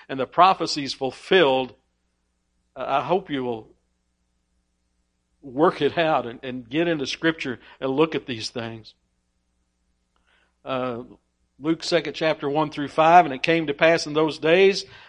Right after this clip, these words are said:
that a decree went out from Caesar Augustus that all the world should be registered."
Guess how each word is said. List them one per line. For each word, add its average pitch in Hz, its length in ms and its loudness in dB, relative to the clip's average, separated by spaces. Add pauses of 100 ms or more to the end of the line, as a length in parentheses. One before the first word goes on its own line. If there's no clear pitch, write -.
(100)
that 127 180 -2
a 127 80 -4
decree 175 400 0
went 160 220 0
out 170 240 6
from 135 120 -10
Caesar 156 400 -2
Augustus 175 600 4 (240)
that 131 160 0
all 170 240 10
the 151 100 2
world 170 440 4
should 143 180 -6
be 160 140 -4
registered." 180 800 0